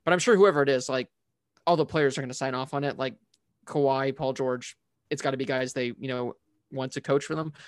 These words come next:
So we'll, we'll see. And the, the, the weird part is, is Steve Ballmer's press conference, he's, or his press release, he said, "We're, like, beginning the interview process immediately," which goes to show, like, who are they interviewing? Like, are we gonna hear reports? 'Cause the Clippers kind of go just in, like, that stealth mode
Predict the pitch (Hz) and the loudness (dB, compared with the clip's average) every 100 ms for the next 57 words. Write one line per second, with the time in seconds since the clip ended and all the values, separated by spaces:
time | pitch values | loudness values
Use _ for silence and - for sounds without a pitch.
0 | - - - - 139 135 147 175 - 113 | -20 -20 -10 -4 -2 2 0 0 -6 -2
1 | 139 175 - 247 156 147 147 139 147 - | -2 0 0 2 2 -2 -8 -6 -6 -4
2 | 143 151 175 165 170 196 151 131 - _ | 0 2 2 2 4 2 2 -4 -12 _
3 | _ _ _ _ _ - 165 160 156 151 | _ _ _ _ _ -2 2 4 2 0
4 | - 139 - 156 151 151 139 131 - 147 | 0 -2 -2 -4 -4 -6 -6 -6 -4 -4
5 | 135 131 147 143 160 147 143 143 147 135 | -2 -2 -2 -2 -2 -4 -4 -4 -4 -4
6 | - - 160 160 143 - 147 151 147 143 | -10 -6 2 2 2 -2 -2 -2 -2 -4
7 | 127 127 123 139 127 139 135 143 135 139 | -4 -4 -4 -6 -2 -2 0 -2 -2 -6
8 | - 135 127 135 139 156 165 175 _ _ | -6 -8 -6 -2 0 0 -2 -4 _ _
9 | _ _ - 143 - 151 143 147 - 143 | _ _ -4 -2 0 0 0 -4 0 0
10 | 135 117 110 _ - 147 151 165 190 226 | 0 -2 -6 _ -10 -4 -2 0 0 0
11 | 135 143 131 135 131 - _ - 131 131 | -2 -6 -8 -6 -6 -8 _ -8 -4 -2
12 | 139 139 135 135 131 - 160 - 139 - | -4 -4 -4 -4 -4 -2 -2 -2 -10 -4
13 | 208 202 147 - 147 143 147 143 143 139 | -2 0 -4 -4 -2 0 2 2 0 -4
14 | 147 135 127 135 - - 131 139 151 156 | -4 -4 -4 -6 -8 -6 -4 -4 -4 -4
15 | 156 | -6